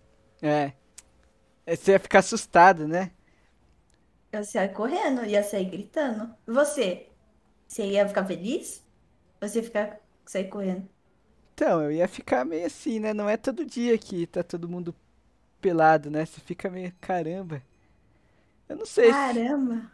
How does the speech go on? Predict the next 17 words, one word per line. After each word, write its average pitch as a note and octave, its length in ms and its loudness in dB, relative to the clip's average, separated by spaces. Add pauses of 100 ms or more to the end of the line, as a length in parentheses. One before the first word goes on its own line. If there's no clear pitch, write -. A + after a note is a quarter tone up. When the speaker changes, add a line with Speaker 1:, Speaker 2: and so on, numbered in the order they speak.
Speaker 1:
É. A3 440 6 (960)
Speaker 2:
Ah, C4+ 60 -4
mas A#3+ 180 -2
você A#3+ 80 -8
demorou F4 360 2 (120)
um - 40 -12
pouco A#4 260 0
pra A#4 140 -2
responder, A4+ 500 0
não, D#4 180 2
Liminha? B3+ 320 0
Speaker 1:
É, D#4+ 140 4
mas C4 240 4
então, A#3+ 400 10
é A3 60 0
que, - 160 -4
é, B3+ 500 6